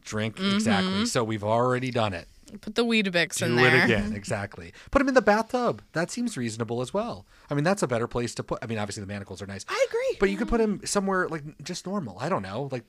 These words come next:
Speaker 1: not on a chair. A
Speaker 3: Just
Speaker 1: wooden chair.
Speaker 2: A normal place to tie up someone, like the bathtub.
Speaker 3: Like the bathtub.
Speaker 1: Hog
Speaker 3: Come on,
Speaker 1: tie,
Speaker 3: man.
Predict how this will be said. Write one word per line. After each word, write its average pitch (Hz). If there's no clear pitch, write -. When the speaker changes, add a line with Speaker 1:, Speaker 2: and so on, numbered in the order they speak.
Speaker 1:
not 160
on 143
a 113
chair. -
A 131
Speaker 3:
Just 117
Speaker 1:
wooden 131
chair. 95
Speaker 2:
A 247
normal 311
place 220
to 202
tie 196
up 180
someone, 190
like 190
the 240
bathtub. 349
Speaker 3:
Like 494
the -
bathtub. 302
Speaker 1:
Hog 127
Speaker 3:
Come 254
on, 131
Speaker 1:
tie, 151
Speaker 3:
man. 370